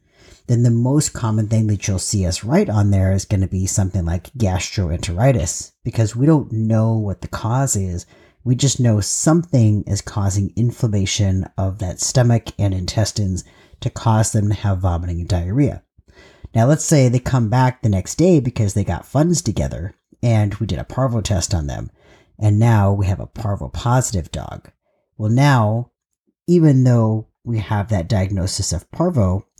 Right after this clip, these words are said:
it still falls under the group of, like, gastroenteritis. So we have this big group of, like, here's your gastroenteritis, and now we found the exact cause, which is gonna be parvo. If you kinda think of this as, like, um, you know, like, the animal kingdom,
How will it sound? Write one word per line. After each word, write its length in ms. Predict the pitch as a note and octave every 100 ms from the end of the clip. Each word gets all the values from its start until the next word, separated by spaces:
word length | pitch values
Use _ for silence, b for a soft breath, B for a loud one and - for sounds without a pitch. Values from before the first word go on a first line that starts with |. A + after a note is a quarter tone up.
| _
it 120 | A2
still 440 | - - - G#3 G#3
falls 440 | - C3+ A#2+ G#2+
under 200 | A2 G2
the 100 | G2
group 340 | G2 D#3 D#3 G2+
of, 220 | F2+ -
like, 160 | F2+ F#2 _
gastroenteritis. 1300 | G2+ F2+ - - F#2+ E2 F#2+ E2+ A2 C#2 - - - -
So 260 | A2+ G2 b b b b b
we 80 | A2+
have 120 | F#2+
this 180 | G2 -
big 320 | A2 E3 E3
group 420 | D3 D#3 D3 _ -
of, 160 | A2 F2
like, 320 | E2+ - _ _
here's 300 | _ B2 A2
your 400 | G#2 G2+ G2 G2 _ _ _ _ _ _ -
gastroenteritis, 880 | A2+ - A2+ A#2+ E3 E3 D3 - -
and 140 | A2
now 160 | G#2 F2+
we 140 | G2+
found 640 | - - D#3 D3+ C#3 C3 A#2
the 180 | A#2+
exact 560 | G2 G#2 A#2 D#3+ E3+ -
cause, 420 | - A2 F#2+ F#2+
which 200 | G2+ -
is 80 | G2+
gonna 180 | G2+ F#2
be 100 | E2
parvo. 560 | - F#2 C2+ C2 - - b b b b b b _
If 140 | D#3 E3
you 40 |
kinda 220 | F#3 G3+
think 200 | G#3+ F#3+
of 80 | D3+
this 240 | C#3 C3 C3
as, 180 | A2+
like, 480 | A2 G#2+ G#2 - - -
um, 360 | A2 G#2+ G2+
you 80 | G2+
know, 160 | G#2 G#2
like, 220 | F#2+ -
the 340 | G2+ F#2 -
animal 440 | - F#2 G2+ A2+ A#2
kingdom, 720 | - B2 A#2+ A#2+ A#2 A#2 A2+